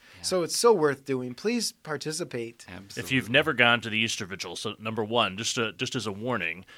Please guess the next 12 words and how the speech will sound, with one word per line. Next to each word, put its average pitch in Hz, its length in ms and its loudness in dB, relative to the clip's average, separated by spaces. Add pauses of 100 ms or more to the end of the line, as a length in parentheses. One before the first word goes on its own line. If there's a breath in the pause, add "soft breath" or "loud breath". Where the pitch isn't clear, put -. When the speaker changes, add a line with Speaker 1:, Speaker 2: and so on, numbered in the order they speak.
(140 loud breath)
Speaker 3:
not 127 240 6
for 165 160 -4
wimps. 131 640 0
It's 120 180 -8
about 117 240 2
two 151 220 -2
and 147 80 -2
a - 20 -2
half 120 260 2
hours 107 460 2
long. 87 380 -4 (340 loud breath)
Uh, 85 220 -2